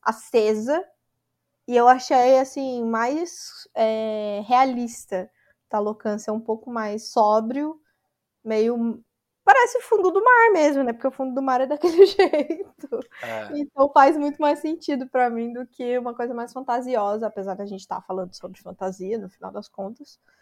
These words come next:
Speaker 1: Parecia mais real e realmente dá uma desconexão com as outras coisas que a gente já viu. Apesar da gente tá falando de mar e tudo mais, não tem como
Speaker 2: É.
Speaker 1: fugir.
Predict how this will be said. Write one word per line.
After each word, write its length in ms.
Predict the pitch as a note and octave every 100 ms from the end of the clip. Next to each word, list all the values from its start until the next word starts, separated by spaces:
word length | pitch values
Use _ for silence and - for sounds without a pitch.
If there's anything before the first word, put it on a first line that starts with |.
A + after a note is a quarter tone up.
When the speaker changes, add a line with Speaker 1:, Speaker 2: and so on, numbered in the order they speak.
| _ _ -
Speaker 1:
Parecia 380 | A#3+ A#3+ A#3+
mais 200 | A#3+ B3
real 480 | B3+ C#4 A#3+ A3+ C4
e 220 | C4 C4+ C4+
realmente 480 | C#4+ D4+ E4 D4 D#4
dá 220 | B3+ B3+
uma 160 | B3+ C#4
desconexão 680 | C4+ - C#4 C4+ - B3+
com 80 | C4
as 100 | B3+
outras 280 | B3 A#3+ B3+
coisas 200 | A#3+ A#3
que 60 | C4+
a 40 |
gente 280 | A#3+ A#3 A#3+
já 140 | A#3+
viu. 360 | B3 A#3 B3 C#4+ _ _ _ _ -
Apesar 280 | G4 G4
da 100 | E4+
gente 160 | E4+ D#4+
tá 100 | F4
falando 320 | E4+ D4 C4
de 80 | C4+
mar 560 | C4+ A3+ A#3+ B3 A3 G#3
e 60 |
tudo 220 | G3+ A3
mais, 200 | G#3 G#3+
não 120 | A#3+ B3+
tem 120 | A#3+
como 160 | B3 A#3
Speaker 2:
É. 20 |
Speaker 1:
fugir. 420 | C4+ B3 G#3 F#3+